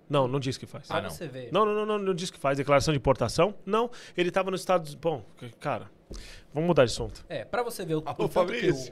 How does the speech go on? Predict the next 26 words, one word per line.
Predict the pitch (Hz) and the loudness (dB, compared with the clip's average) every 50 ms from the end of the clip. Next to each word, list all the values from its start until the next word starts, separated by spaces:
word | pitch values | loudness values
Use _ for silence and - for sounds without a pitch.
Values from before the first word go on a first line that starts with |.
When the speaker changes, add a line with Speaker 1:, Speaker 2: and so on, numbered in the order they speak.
| 139 - | -10 -10
Speaker 2:
que | - 143 - | -8 -6 -4
eu | 139 135 | -2 -2
entendia | 143 - - 151 139 120 120 135 139 | -2 -2 -2 -4 -4 -4 -4 -4 -4
do | 135 127 | -2 -2
Speaker 1:
Ah. | 131 | -2
Speaker 2:
assunto, | 117 107 - 196 220 208 - - 110 - | -2 -4 -6 -12 -14 -14 -14 -16 -18 -18
tipo | - 120 - | -14 -10 -10
assim, | 196 190 - 160 120 - - - - - _ _ _ _ _ _ _ _ _ _ - | -10 -8 -8 -10 -10 -10 -12 -12 -14 -16 _ _ _ _ _ _ _ _ _ _ -8
eu | 208 233 | -8 -8
pensei | - 220 180 160 - 190 202 | -6 -6 -8 -8 -6 -8 -6
que | - 196 | -6 -6
era | 190 | -6
o | 196 | -8
seguinte: | 190 - 240 180 135 107 - - - | -10 -14 -14 -16 -16 -16 -16 -16 -10
quero | - 170 180 202 | -8 -6 -6 -6
trazer | 190 190 - 151 135 123 139 143 | -8 -12 -10 -10 -8 -8 -10 -12
produtos | 143 131 120 117 117 - | -12 -14 -16 -16 -18 -18
do | 131 | -16
Brasil | 123 120 120 107 120 | -14 -14 -14 -14 -14
pra | 120 143 139 | -14 -14 -14
vender | 123 127 127 143 156 | -14 -14 -14 -14 -14
aqui, | 160 - - - - _ - | -16 -16 -20 -20 -20 _ -20
um | 117 | -20
produto | 104 - 117 113 117 120 - | -18 -18 -16 -16 -16 -16 -18
específico. | - - - 147 139 - 120 110 - - - - - 131 | -18 -18 -16 -16 -16 -16 -16 -18 -20 -20 -20 -18 -12 -10
Speaker 1:
Uhum. | 123 113 117 127 143 | -8 -8 -6 -8 -8